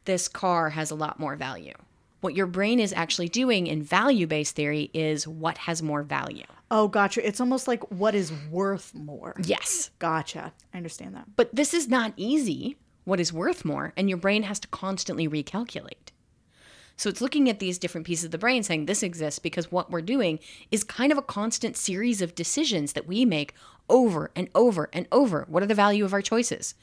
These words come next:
Speaker 1: This is true for what T V show to watch versus what major to have in college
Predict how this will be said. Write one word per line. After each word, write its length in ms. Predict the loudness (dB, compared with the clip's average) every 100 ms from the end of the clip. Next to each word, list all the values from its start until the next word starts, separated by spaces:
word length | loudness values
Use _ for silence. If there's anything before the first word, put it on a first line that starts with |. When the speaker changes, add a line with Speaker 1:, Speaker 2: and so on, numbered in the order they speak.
| -20 -20 -20 -6
Speaker 1:
This 240 | 0 2
is 80 | 2
true 200 | 0 -2
for 180 | -2 -2
what 220 | -2 -2
T 180 | -2 0
V 140 | 0
show 300 | 2 4 2
to 120 | 2
watch 380 | 2 2 2 0
versus 420 | 0 0 0 -2
what 220 | 0 0 2
major 340 | 2 2 0
to 80 | 0
have 200 | -2 -2
in 100 | -2
college 420 | -2 -2 -2